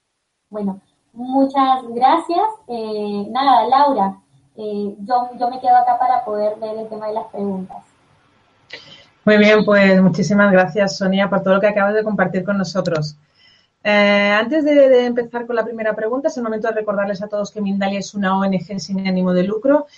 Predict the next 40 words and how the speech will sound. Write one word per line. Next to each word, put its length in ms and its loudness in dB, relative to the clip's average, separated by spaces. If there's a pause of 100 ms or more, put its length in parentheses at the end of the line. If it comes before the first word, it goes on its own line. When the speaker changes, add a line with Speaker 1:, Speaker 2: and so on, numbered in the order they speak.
Speaker 2:
y 100 -10
tiene 180 4
un 120 4
objetivo 480 -2
fundamental, 720 -2
que 180 -2
es 160 -4
difundir 640 -6
conocimiento 640 -2
humano. 300 0 (360)
Y 80 -6
para 200 4
eso 200 4
tú 140 0
puedes 320 4
ayudarnos. 520 -4
Así 200 -10
que 100 -6
si 160 -8
te 80 -8
interesa 360 -4
escribir, 520 -6 (240)
seas 300 0
periodista 580 0
o 80 4
no, 240 0 (280)
y 440 -2
te 80 -4
gustaría 380 0
compartir 340 0
con 120 0
nosotros 360 -4
alguna 220 -2
noticia 420 -2
positiva 460 0
de 100 4
cualquier 320 0
lugar 260 0
del 140 0
mundo, 380 0